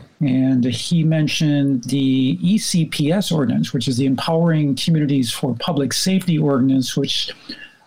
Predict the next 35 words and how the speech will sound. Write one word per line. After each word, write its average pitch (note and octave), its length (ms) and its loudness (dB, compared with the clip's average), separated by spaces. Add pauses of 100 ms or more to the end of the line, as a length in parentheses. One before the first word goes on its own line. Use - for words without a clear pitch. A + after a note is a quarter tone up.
(100)
uh, B2+ 300 0
creates D#3 300 -2
community D#3 440 0
control C#3+ 800 0
over C#3 220 0
the B2+ 100 -2
police C3+ 480 -2
department, C3+ 580 -2
which C3 260 -2
did C#3 220 0
eventually C3+ 500 0
pass. C#3+ 520 -4 (640)
And D#3+ 180 0
finally, C#4 240 2
I G#3 60 2
wanna F#3 140 2
point E3+ 260 0
out, D3+ 260 0
Ben, D3 220 2
that C#3+ 160 0
the D3 80 -2
debate F#3+ 340 0
went E3 180 2
on D3+ 360 2
much A#3 280 2
longer C#3 520 0
and E3 160 2
included C#3 480 0
more D#3 280 2
aldermen C#3 520 0
than C#3 240 2
what C#3+ 100 -2
we've C#3 200 -2
heard C3+ 260 0
here. F3 560 0